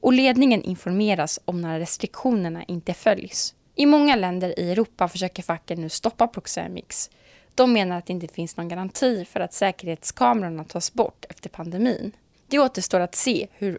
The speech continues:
organiserade arbetare och fackföreningar lyckas samordna sina kamper när det kommer till digitalisering. På Amazons lager i tyska Bad Hersfeld har arbetsrådet lyckats få bort det ökända feedbacksystemet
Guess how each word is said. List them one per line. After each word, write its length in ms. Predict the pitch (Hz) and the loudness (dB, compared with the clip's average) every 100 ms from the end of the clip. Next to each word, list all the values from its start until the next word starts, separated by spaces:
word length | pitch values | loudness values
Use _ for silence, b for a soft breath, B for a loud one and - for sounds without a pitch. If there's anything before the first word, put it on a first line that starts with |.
| - | 0
organiserade 840 | 202 196 202 202 - 254 240 175 | 2 2 2 2 2 2 4 2
arbetare 640 | 175 175 175 180 - 143 | 0 0 2 0 2 -2
och 60 | 156 | -2
fackföreningar 840 | - 196 - 233 226 196 156 147 - | -2 -4 -4 0 2 2 0 -8 -8
lyckas 340 | - - 196 | -6 -2 0
samordna 500 | - 208 202 247 196 | 0 0 4 4 4
sina 220 | - 170 | 0 -6
kamper 500 | 170 190 175 - - - | -4 -4 -4 0 0 0
när 140 | 170 | -4
det 60 | 160 | -6
kommer 260 | - 175 | -8 -8
till 160 | 175 175 | -6 -4
digitalisering. 880 | 190 190 196 196 190 262 233 170 - _ _ - | -4 -2 0 0 0 2 2 0 -4 _ _ 0
På 80 | |
Amazons 500 | - 269 262 214 - | 4 6 4 2 2
lager 460 | 208 208 196 - 185 - | 4 6 4 0 -4 -6
i 80 | |
tyska 380 | 165 196 - 185 | -6 -6 -2 -2
Bad 120 | 170 | -4
Hersfeld 640 | - 214 202 - 180 214 - B B B | 2 2 2 -2 -4 -4 -8 B B B
har 140 | B 247 | B 4
arbetsrådet 840 | 240 220 226 - 262 262 - - | 4 4 2 2 4 6 4 -2
lyckats 340 | 180 185 196 - | -4 -4 -4 0
få 80 | 220 | 2
bort 240 | 226 233 | 2 0
det 280 | - - 208 | 0 4 4
ökända 380 | 175 - 165 175 | 4 0 -2 -4
feedbacksystemet 1200 | - 214 165 170 170 - 180 - 226 175 196 - | 0 0 0 -2 -2 -2 -2 2 0 0 -6 -14